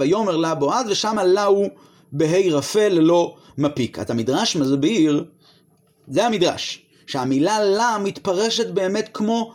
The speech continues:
לא. זאת אומרת, בתשובה לשאלה, לדברים של רות, שהיא לא ראויה להיות אפילו אחת משפחותיו של בועז,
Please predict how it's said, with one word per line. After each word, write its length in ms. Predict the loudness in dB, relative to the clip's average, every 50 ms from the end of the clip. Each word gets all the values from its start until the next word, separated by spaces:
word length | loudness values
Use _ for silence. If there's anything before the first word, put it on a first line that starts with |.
| -6 -2
לא. 340 | 0 4 4 4 4 2 -2 -12 -20 _ _ _ _ _ _ _ _ _ _ _ _ _ _ _ _ _ _
זאת 160 | -4 -2 0
אומרת, 400 | 0 2 2 2 0 -2 -4 -10 _ _ _ -20 -20 -12
בתשובה 680 | -2 -2 -2 -2 0 0 0 2 2 2 0 0 0 2
לשאלה, 760 | 0 0 0 -2 -2 0 2 2 2 2 2 2 0 0 0
לדברים 580 | 0 0 0 0 -2 -2 -2 0 0 0 0 0
של 200 | 0 0 0 0
רות, 320 | 0 0 0 0 -2 -2
שהיא 600 | -2 -2 -4 -4 -4 -6 -4 -2 -2 0 0 0
לא 500 | 2 2 2 2 4 4 4 4 4 6
ראויה 600 | 6 6 6 4 4 2 0 0 0 0 0 0
להיות 680 | 0 0 0 0 0 -2 -2 -2 0 2 2 2 0 0
אפילו 540 | -4 -6 -6 -6 -4 -4 -2 0 0 0 0
אחת 340 | -2 -4 -4 -4 -4 -2 -2
משפחותיו 680 | -4 -2 -2 -4 -6 -6 -4 -4 -4 -2 -2 -2 -2 -2
של 140 | -2 -2 -2
בועז, 480 | 0 0 0 0 2 0 -2 -2 -4